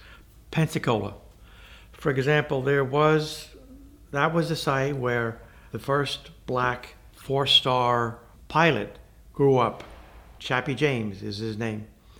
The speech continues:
And he grew up in a pow-, you can still visit his house, and you can still see the steps of the house in Pensacola where he would sit for many hours listening to his grandparents talk about what it was like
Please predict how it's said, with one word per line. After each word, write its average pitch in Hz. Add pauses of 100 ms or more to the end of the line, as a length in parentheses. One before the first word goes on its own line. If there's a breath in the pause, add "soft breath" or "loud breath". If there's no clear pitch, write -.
(500 soft breath)
And 123
he 143
grew 147
up 139
in 123
a 117
pow-, 120
you 139
can 151
still 180
visit 156
his 151
house, 175 (500 soft breath)
and 135
you 143
can 143
still 160
see 156
the 127
steps -
of 123
the 117
house 135 (380 soft breath)
in 123
Pensacola 123 (420 loud breath)
where 135
he 139
would 131
sit -
for 123
many 127
hours 123
listening 120
to 123 (400 loud breath)
his 127
grandparents 127
talk 120
about 113
what 107
it 117
was 107
like 113